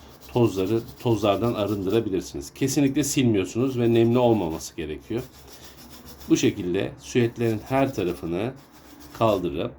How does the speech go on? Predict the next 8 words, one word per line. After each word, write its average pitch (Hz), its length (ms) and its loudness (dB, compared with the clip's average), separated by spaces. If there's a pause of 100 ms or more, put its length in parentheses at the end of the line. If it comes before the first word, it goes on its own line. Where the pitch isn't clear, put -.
(540)
fırçaladıktan 98 680 0
sonra 101 480 -2 (2000)
bakın 113 240 -6
şöyle 87 420 0
Blink 120 280 2
Sport 104 480 -2
diye 82 280 -4 (100)
Super - 380 -4